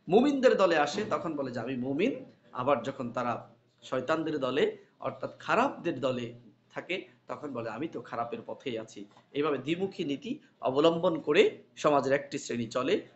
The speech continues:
তারা মূলত ভালো মানুষ, লেবাসদারি হলে হওয়া সত্ত্বেও তারা ভালো মানুষ নয়, তারা কপটতার পথ অবলম্বনকারী, তারা মুনাফিক, তারা নিপাকের পথ অবলম্বনকারী। এদের মুখে কুফর রেখে মূলত তারা মুখে মুখে ইসলাম বলে,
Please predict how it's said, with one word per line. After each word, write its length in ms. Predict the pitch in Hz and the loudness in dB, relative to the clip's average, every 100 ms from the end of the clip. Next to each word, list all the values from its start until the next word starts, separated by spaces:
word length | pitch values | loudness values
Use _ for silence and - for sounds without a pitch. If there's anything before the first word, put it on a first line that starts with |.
| _ | _
তারা 160 | 143 135 | 0 0
মূলত 320 | 127 127 127 - | -2 -6 -8 -8
ভালো 180 | 143 | -4
মানুষ, 320 | 143 139 170 - | -2 0 -2 -8
লেবাসদারি 480 | - - 156 160 139 | -4 0 0 0 -2
হলে 220 | 123 123 | -2 -6
হওয়া 160 | 131 120 | -4 -4
সত্ত্বেও 520 | 151 147 - 220 - - _ | -4 -4 4 4 4 -8 _
তারা 140 | - 127 | -6 -2
ভালো 220 | 123 139 | 2 2
মানুষ 420 | 127 160 196 - | 0 -2 -4 0
নয়, 160 | 220 233 - _ - | 0 0 -4 _ -2
তারা 500 | 131 180 480 - - _ _ _ _ _ _ _ _ _ _ | 4 4 4 -4 -16 _ _ _ _ _ _ _ _ _ _
কপটতার 460 | - 233 220 190 196 | 6 6 6 4 4
পথ 140 | 180 160 | 4 4
অবলম্বনকারী, 800 | 147 156 156 165 156 160 190 285 - - - | 4 2 2 0 4 4 4 2 -6 -8 -2
তারা 160 | 127 | 0
মুনাফিক, 600 | 113 123 151 185 233 240 - - | 0 2 2 2 0 -2 -10 -2
তারা 160 | 135 | 0
নিপাকের 460 | 131 151 175 196 160 139 | 0 0 2 0 -2 -2
পথ 160 | 139 | 0
অবলম্বনকারী। 800 | 131 131 131 127 127 - 139 226 - - _ | 2 0 0 0 -2 2 2 2 -2 -12 _
এদের 280 | 143 139 127 | 2 4 4
মুখে 440 | 139 214 240 240 - - | 4 8 8 6 -4 0
কুফর 420 | 240 240 269 226 - - _ _ _ _ _ _ _ _ - | 2 4 4 4 0 -14 _ _ _ _ _ _ _ _ 0
রেখে 420 | 165 170 262 349 - - - | 2 2 2 0 -4 -14 -2
মূলত 260 | 170 170 | 0 0
তারা 180 | 147 156 | 2 4
মুখে 240 | 147 170 190 | 4 4 2
মুখে 160 | 165 | 2
ইসলাম 380 | 165 - 175 202 | -2 4 6 6
বলে, 280 | 208 269 | 4 4